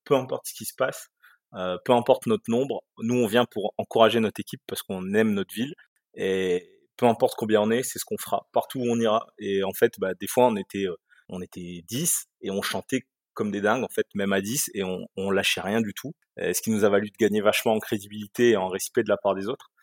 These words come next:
Et en fait, euh, bah, pareil en termes de déplacement. Euh, on a commencé à faire des déplacements. À l'époque, on était en groupe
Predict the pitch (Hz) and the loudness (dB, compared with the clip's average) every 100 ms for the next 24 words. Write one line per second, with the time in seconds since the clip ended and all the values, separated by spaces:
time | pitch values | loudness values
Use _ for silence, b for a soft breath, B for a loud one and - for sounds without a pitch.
0 | b 95 92 113 - 98 95 - 101 104 | b -10 2 2 2 -2 -2 0 2 4
1 | 104 - 101 98 98 98 101 - 131 - | 2 -2 -6 -6 -8 -6 -6 -4 -8 -8
2 | _ _ _ 90 90 87 90 87 101 98 | _ _ _ -10 -8 -8 -8 -10 -8 -6
3 | - 98 95 95 95 - 101 - 131 143 | -2 -2 -4 -6 -8 -4 -4 -2 0 0
4 | 92 92 - 117 - 107 107 - 107 98 | 0 -4 -2 -2 0 -4 -4 -2 -2 -2
5 | 98 98 | -6 -10